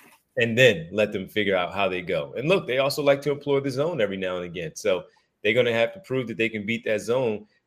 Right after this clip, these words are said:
uh, have those zone busters, Tyrese Maxey knocking down some shots, Tobias Harris, the same thing, James Harden from the perimeter.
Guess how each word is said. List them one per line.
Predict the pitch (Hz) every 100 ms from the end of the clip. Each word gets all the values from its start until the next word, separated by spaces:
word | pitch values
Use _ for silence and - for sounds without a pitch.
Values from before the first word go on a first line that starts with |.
| -
uh, | 98
have | 98 104
those | 107 104
zone | 110 131 120
busters, | 101 98 -
Tyrese | - 98 98 101
Maxey | 107 110 -
knocking | 101 95 95 95
down | 95
some | - 90
shots, | - 110 107 - -
Tobias | - 92 90 85
Harris, | 110 107 104
the | -
same | - 92 87 -
thing, | 110 107 - - _
James | - 104 92 -
Harden | 107 113 113
from | 113 107 98
the |
perimeter. | 87 101 107 117 113